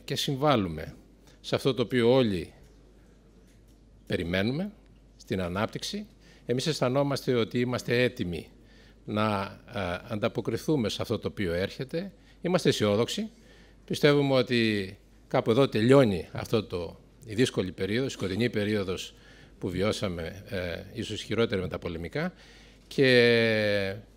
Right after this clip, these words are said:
θέλω να πιστεύω ότι και εκείνοι για τους οποίους εμείς, για τους οποίους δουλεύουμε, τα εκατομμύρια των Ελλήνων καταναλωτών, θα συνεχίσουν να μας αγαπάνε και να μας αγοράζουν.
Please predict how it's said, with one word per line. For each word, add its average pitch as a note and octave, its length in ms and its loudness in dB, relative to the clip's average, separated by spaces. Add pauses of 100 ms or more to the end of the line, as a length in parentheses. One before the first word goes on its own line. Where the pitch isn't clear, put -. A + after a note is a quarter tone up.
(460)
θέλω D3 200 0
να C#3+ 100 -2
πιστεύω D#3+ 500 0
ότι C#3 280 -2
και A2+ 460 0
εκείνοι C3+ 400 -2
για G#2+ 140 -4
τους - 120 -10
οποίους A#2 420 -2
εμείς, A#2 460 2
για G#2 120 -2
τους - 120 -4
οποίους A#2+ 260 0
δουλεύουμε, C3+ 460 -4
τα B2 100 -8
εκατομμύρια G#2 560 0
των F#2+ 140 -2
Ελλήνων G2+ 280 -2
καταναλωτών, F2+ 520 -6
θα A#2+ 100 -8
συνεχίσουν A2+ 640 -8 (260)
να G2 120 -4
μας F2+ 180 -4
αγαπάνε G2 380 -2
και G2+ 120 -4
να F#2+ 80 -2
μας F2+ 200 -8
αγοράζουν. F2 500 -4